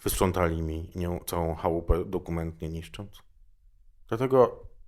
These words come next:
na oryginały, drodzy <laughs> państwo, na kosztowności może też nie ma co się puszyć, bo potem, e, przychodzi do nas, e, znajomy kumpel, mieszkający ładnie, bywający nierzadko, e, bawiący drogo, e, zbytkujący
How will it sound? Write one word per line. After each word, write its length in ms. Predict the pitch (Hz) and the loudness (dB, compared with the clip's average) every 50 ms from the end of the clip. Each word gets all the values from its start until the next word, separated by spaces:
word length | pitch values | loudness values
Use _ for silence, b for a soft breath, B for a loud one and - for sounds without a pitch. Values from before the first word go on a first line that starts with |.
| - - | -10 -4
na 120 | 127 127 131 | 0 2 2
oryginały, 500 | 139 123 110 110 120 127 127 123 120 117 | 2 2 2 2 4 6 6 6 6 4
drodzy 300 | 110 107 110 123 127 123 | 4 4 4 4 6 8
<laughs> 60 | - - | 8 10
państwo, 480 | 131 127 120 123 - - - 117 117 B B B B | 8 8 6 0 -6 0 0 0 0 B B B B
na 160 | 104 113 120 | -2 0 0
kosztowności 580 | - 113 110 - - 104 101 107 107 104 - 104 | 0 0 2 2 2 4 4 4 2 4 2 2
może 220 | 95 95 87 101 | 2 4 4 2
też 220 | 92 101 95 - - | 4 4 2 4 4
nie 80 | 107 | 2
ma 100 | 98 95 | 2 2
co 120 | 87 - 90 | 2 2 -2
się 200 | - - 90 85 B B B B B - | 0 -2 -2 -4 B B B B B -4
puszyć, 360 | - 87 90 - - 110 95 | -2 0 2 4 4 2 4
bo 120 | 90 92 90 | 2 0 0
potem, 340 | - 92 87 98 90 92 95 B B B B B - | 0 -2 -2 0 -2 -2 -4 B B B B B -6
e, 100 | - 90 | -6 -6
przychodzi 560 | - - - - - 104 - 101 98 98 104 95 | -6 -4 -4 -2 -2 0 4 4 4 4 2 0
do 140 | 90 90 | 0 0
nas, 260 | 92 92 92 90 - b b b b b - | 2 2 0 0 -4 b b b b b -6
e, 140 | 101 127 113 | -4 -4 0
znajomy 440 | 98 101 92 92 98 98 104 98 | 4 4 6 6 6 6 4 2
kumpel, 500 | 92 - 101 98 101 101 - 110 107 104 B B B B B | 0 0 0 0 2 2 4 4 4 2 B B B B B
mieszkający 680 | 120 110 107 98 - - 95 90 90 92 92 - 110 - - | 4 4 4 6 6 6 6 6 6 4 2 0 0 0 0
ładnie, 580 | 92 87 85 87 90 95 110 110 107 107 107 - - | 2 6 6 6 6 4 0 0 0 0 -2 -4 -6
bywający 880 | 85 82 80 90 82 87 85 87 85 82 80 80 80 - - 87 82 82 B B B B B B B | -8 -6 -4 0 2 2 2 2 2 0 0 -2 -4 -4 -2 -2 -2 -4 B B B B B B B
nierzadko, 920 | 80 87 90 98 104 104 110 107 95 104 - - - 120 120 123 127 B B B B B B B - | -12 -6 2 4 6 8 10 10 10 10 6 2 4 6 6 6 4 B B B B B B B -2
e, 120 | - 107 117 | -2 -2 2
bawiący 840 | - 123 120 104 104 110 101 101 101 95 - - 101 95 92 - - - | 4 4 4 6 6 6 6 6 4 2 2 2 2 4 2 0 -2 -6
drogo, 760 | 101 98 107 107 104 101 95 95 98 95 95 101 107 - - - - _ - - - - | -2 4 6 8 8 8 8 6 4 4 4 4 0 -4 -12 -20 -20 _ -20 -20 -14 -2
e, 120 | - 104 104 | 2 2 2
zbytkujący 1000 | 107 101 101 - - - - 107 104 101 101 98 95 90 - - 95 90 85 | 6 8 6 6 6 4 4 8 8 8 8 6 4 0 0 0 0 0 -2